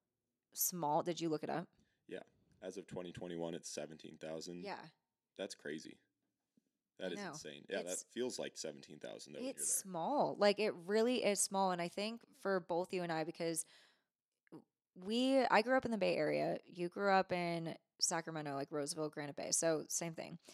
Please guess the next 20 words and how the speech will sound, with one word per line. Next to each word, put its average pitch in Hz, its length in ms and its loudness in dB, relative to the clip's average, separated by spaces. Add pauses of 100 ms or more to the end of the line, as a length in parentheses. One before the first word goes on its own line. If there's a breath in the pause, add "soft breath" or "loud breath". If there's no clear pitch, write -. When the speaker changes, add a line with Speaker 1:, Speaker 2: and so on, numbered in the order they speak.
(600 loud breath)
Speaker 1:
Um, 170 600 2 (140)
Speaker 2:
Don't - 160 -12
mix 78 220 -10
me 80 140 -8
up 67 100 -12
with - 160 -20
Roseville. - 460 -10 (240)
I 78 80 -4
grew - 180 -12
up - 200 -14
in - 220 2
Granite 240 400 2
Bay. 262 180 0
Speaker 1:
<laughs> - 40 -10 (920 loud breath)
Speaker 2:
It's 101 140 -10
like 117 200 -2
Danville 95 440 2
and 85 100 -4
San 92 240 -2
Ramon, 87 440 -4